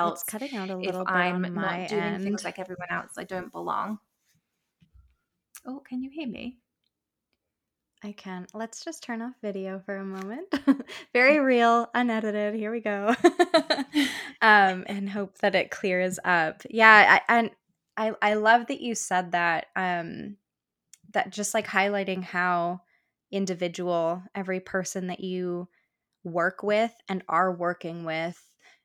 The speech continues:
Speaker 1: as, as a client, they're just such unique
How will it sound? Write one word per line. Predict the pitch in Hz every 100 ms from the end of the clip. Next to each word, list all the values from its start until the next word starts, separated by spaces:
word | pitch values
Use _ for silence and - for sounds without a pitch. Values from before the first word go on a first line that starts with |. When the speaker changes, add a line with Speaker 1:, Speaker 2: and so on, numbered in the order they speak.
| _ -
Speaker 1:
as, | 175 175 180 185 - - _ _ -
as | 180
a | -
client, | - 196 185 165 180 - - _ _ _ _ _ _ -
they're | 220 202
just | 196 202 -
such | 202 202 - -
unique | 190 190 185 185 185 - -